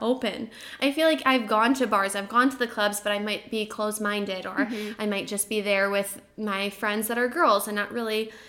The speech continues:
Speaker 1: not that I was, like, looking for anyone, I just was more open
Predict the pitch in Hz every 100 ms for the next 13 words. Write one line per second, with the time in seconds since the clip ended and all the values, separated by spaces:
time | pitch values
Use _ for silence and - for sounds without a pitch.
0 | - 349 403 381 311 262 247 208 190 196
1 | 214 254 247 254 226 240 247 240 233 240
2 | 233 208 208 214 - 214 202 196 190 -
3 | 180 - -